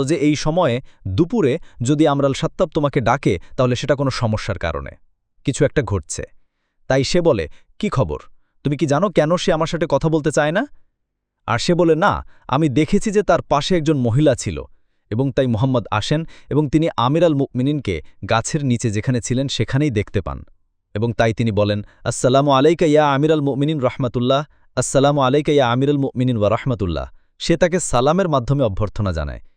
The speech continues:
কিন্তু সে বলে, "আমির আল মুমিনিন।" আর কে শুনছে?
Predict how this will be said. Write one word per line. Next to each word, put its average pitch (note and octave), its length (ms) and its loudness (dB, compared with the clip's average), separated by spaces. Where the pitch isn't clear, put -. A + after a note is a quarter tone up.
কিন্তু C#3+ 180 -2
সে D#3+ 140 0
বলে, D3+ 280 2
"আমির C3 300 2
আল D#3 100 4
মুমিনিন।" G#2 540 -4
আর E3+ 160 4
কে F3 100 0
শুনছে? - 340 -4